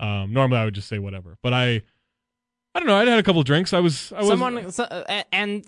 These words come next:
Speaker 2: the, the point was so easy to
Speaker 1: Right. It's not like it was like, "Hey, you know, Oscar Robertson versus
Speaker 2: Right.
Speaker 1: John Stockton. Who do you got in a modern N B A game?" Like, it wasn't some nuanced thing. It was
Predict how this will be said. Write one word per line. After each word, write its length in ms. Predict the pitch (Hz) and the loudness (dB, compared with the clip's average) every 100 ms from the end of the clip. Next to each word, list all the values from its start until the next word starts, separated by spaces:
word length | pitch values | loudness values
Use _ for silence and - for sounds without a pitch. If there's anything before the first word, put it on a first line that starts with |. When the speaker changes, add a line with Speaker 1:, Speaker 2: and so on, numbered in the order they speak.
| - | -6
Speaker 2:
the, 180 | 202 226 | -6 -4
the 120 | 202 | -6
point 300 | 220 269 285 | -4 -4 -6
was 220 | 214 185 - | -6 -8 -6
so 240 | 240 233 | -6 -6
easy 520 | - 214 180 151 117 113 _ | -10 -10 -10 -10 -12 -18 _
to 180 | 160 135 123 139 _ _ 165 | -12 -12 -14 _ _ _ -4
Speaker 1:
Right. 280 | 247 226 202 | 4 6 6
It's 140 | - | 4
not 180 | 247 220 | 0 2
like 200 | 214 190 | 2 4
it 80 | 190 | 6
was 260 | 180 165 | 6 4
like, 260 | 156 156 135 | 2 2 2
"Hey, 600 | 156 175 151 131 113 123 _ _ _ | 2 4 4 2 -2 -8 _ _ _
you 80 | 156 | -6
know, 140 | 123 - _ _ | -6 -6 _ _
Oscar 300 | 151 156 156 | -4 0 4
Robertson 480 | 147 139 135 127 131 | 6 6 4 0 0
versus 480 | 127 120 123 117 127 | 0 0 -2 -4 -6
Speaker 2:
Right. 340 | 165 139 101 | -6 -6 -8
Speaker 1:
John 240 | - 147 131 | -2 -2 -2
Stockton. 440 | - 127 104 104 | -2 -4 -4 -6
Who 120 | 117 | 0
do 60 | 135 | 0
you 80 | 117 | 0
got 300 | 104 87 _ _ _ | -6 -12 _ _ _
in 140 | 127 123 | -8 -6
a 100 | 110 | -4
modern 400 | 110 117 107 110 | -4 -6 -6 -10
N 140 | 104 | -10
B 120 | 104 98 | -12 -12
A 40 | |
game?" 200 | 95 - | -14 -2
Like, 120 | 156 160 | 2 6
it 20 | |
wasn't 360 | 196 190 180 | 6 6 2
some 200 | 151 160 | -2 0
nuanced 380 | 156 160 147 127 - | 2 4 2 0 0
thing. 240 | 175 135 | 0 2
It 140 | 127 | 0
was 240 | 135 127 | -2 -4